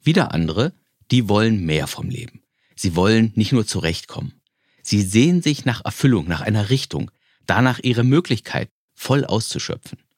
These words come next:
Wobei es natürlich so viel einfacher ist, mehr vom Leben zu wollen, wenn ich jetzt keine Geldsorgen habe, wenn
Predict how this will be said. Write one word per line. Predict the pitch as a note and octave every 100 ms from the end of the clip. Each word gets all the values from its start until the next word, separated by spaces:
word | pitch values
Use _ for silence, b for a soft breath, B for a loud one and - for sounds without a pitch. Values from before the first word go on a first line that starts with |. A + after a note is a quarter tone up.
| _ _ _ B B B -
Wobei | G2 A#2+ D#3 F#3 F#3 - _ _ _ -
es | B2+ -
natürlich | A#2 G#2 - B2 A#2
so | G#2+ A2+ F3+
viel | - -
einfacher | - G#2+ - B2 A2
ist, | - A#2+ -
mehr | G2+
vom | - G#2+
Leben | A2 G#2+
zu | - F#2+
wollen, | F#2 G2 G#2 B B B
wenn | - F#2+
ich | G2+
jetzt | F#2 -
keine | F#2 F2
Geldsorgen | D#2 - - - A#2+
habe, | G2 - - _ _ _ -
wenn | F2 F#2 F2+